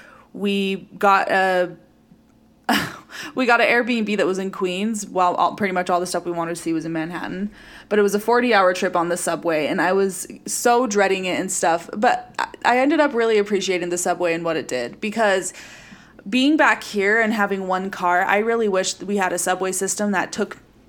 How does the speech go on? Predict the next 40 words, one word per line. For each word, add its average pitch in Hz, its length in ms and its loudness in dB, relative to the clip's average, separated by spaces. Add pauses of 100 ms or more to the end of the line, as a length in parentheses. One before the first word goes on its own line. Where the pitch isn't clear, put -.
(320)
took 220 160 -2
me 226 100 -2
within, 208 320 -2
like, 185 220 -4
ten 196 180 -4
minutes 175 420 -6
of 175 320 -2
any, 180 380 -4
pretty 202 280 -4
much 180 260 -6
any 180 260 -6
place 160 380 -8
I - 80 -6
wanna - 260 -8
get - 220 -8
to. - 340 -8 (600)
Because 196 640 2 (220)
I 214 300 4
work 208 240 2
up 196 240 0
in, 185 560 -4 (240)
uh, 190 180 2
near 214 280 2
Salt 190 340 0
Lake. 175 220 -2
I 180 40 -2
mean, 180 160 -4
I 180 100 -2
guess 202 180 -6
it's 175 100 -8
by 180 160 -2
Thanksgiving 180 500 -8
Point 180 280 -8
now. 175 260 -10 (300)
And 254 80 2
it's 269 120 2
a 269 60 0
twenty-minute 233 540 0
drive, 185 680 2
um, 180 340 -2